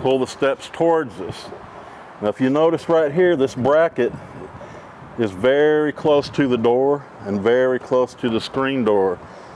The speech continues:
So if you just reach in here and grab this thing and pull it open,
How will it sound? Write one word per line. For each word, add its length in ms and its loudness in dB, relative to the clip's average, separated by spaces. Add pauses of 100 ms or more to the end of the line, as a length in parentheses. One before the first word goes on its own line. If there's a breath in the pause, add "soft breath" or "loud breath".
(280 loud breath)
So 80 -8
if 60 -6
you 80 2
just 180 0
reach 260 0
in 60 -4
here 180 0
and 80 -2
grab 280 2
this 140 -6
thing 220 -2
and 100 -4
pull 200 0
it 60 0
open, 460 0